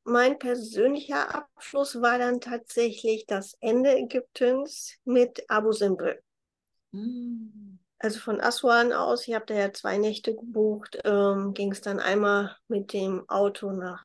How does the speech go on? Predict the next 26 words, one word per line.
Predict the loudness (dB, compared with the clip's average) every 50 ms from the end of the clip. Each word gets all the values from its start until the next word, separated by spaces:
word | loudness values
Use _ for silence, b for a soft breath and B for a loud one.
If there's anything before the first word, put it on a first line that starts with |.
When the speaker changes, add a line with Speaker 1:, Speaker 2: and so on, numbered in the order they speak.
| _ -10
Speaker 1:
Abu | -8 -8 -6 -8 -8
Simbel. | -6 -4 -2 -2 -2 -2 -4 -4
Das | -4 -8 -12 -14 -12 -10
waren, | -10 -8 -6 -8 -8
glaub | -8 -10 -10 -10 -10
ich, | -12 -12 -10
auch | -10 -10 -10 -12 -20 -20 _ _ _ _ _ _ _ _ _ _ _ _ _ _ _ _ _ _ _ _ _ _ _ _ _ _ -18
fast | -12 -10 -8 -8 -8 -10 -8
sechs | -6 -6 -6 -6 -8 -12
Stunden | -12 -12 -10 -8 -6 -6 -6 -6
Fahrt | -8 -12 -8 -4 -4 -2 -4 -4
oder | -8 -8 -8 -8 -4
so. | -2 0
Also | 0 0 0 -2
es | -4 0
ist | 2
eine | 2 2
ganze | 4 2 0 0 -2 -4 -2
Ecke | -2 -2 -2 -2 -4
tatsächlich | -4 -4 -10 -8 -6 -6 -6 -6 -6 -8 -12 -12 -10 -6 -2
noch. | 0 0 0 -2 -4 -10 -20 _
Das | -12 -10 -10 -8 -4
darf | -2 0 0 0 -2 -2
man | -2 0 0
gar | 0 0 0
nicht | 0 0 0 -4 -12 -18